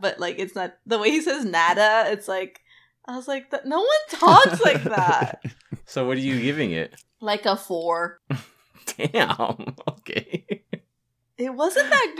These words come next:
Speaker 1: good. Like, the
Speaker 2: <laughs> It's
Speaker 1: accent,
Speaker 2: not.
Speaker 1: the accent, the cholo accent was not good.
Speaker 3: Uh, y-,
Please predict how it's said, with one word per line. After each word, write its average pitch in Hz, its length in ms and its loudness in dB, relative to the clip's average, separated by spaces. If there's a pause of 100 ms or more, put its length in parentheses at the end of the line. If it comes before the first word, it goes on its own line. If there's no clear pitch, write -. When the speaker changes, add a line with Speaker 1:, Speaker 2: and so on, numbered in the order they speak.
(240)
Speaker 1:
good. - 120 2
Like, 233 160 4
the - 60 2
Speaker 2:
<laughs> - 20 2
It's - 60 2
Speaker 1:
accent, 240 360 2
Speaker 2:
not. 185 280 0
Speaker 1:
the - 60 -2
accent, 320 500 -2
the 254 100 -2
cholo 302 360 -2
accent 311 380 -2
was 269 220 -4
not 240 260 -4
good. 196 480 -6 (100)
Speaker 3:
Uh, 143 200 -4
y-, 135 180 -12